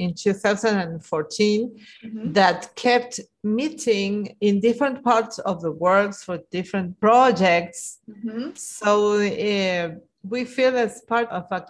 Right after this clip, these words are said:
Speaker 1: community that maybe
Speaker 2: Yeah.
Speaker 1: we, we lost contact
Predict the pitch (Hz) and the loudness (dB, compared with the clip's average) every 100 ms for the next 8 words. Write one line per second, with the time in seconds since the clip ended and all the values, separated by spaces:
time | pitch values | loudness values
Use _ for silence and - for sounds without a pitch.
0 | 185 185 208 240 247 - 240 220 208 202 | -2 0 2 2 0 -2 -4 -4 -2 -2
1 | - _ _ _ _ 208 226 262 359 294 | -4 _ _ _ _ 0 2 2 0 -2
2 | 285 254 - _ _ _ _ _ - 214 | -4 -6 -12 _ _ _ _ _ -10 -4
3 | 254 247 214 214 196 208 240 247 - - | -2 -2 0 0 2 0 0 -4 -14 -6
4 | 254 262 254 175 151 - | -4 -4 -4 -4 -4 -8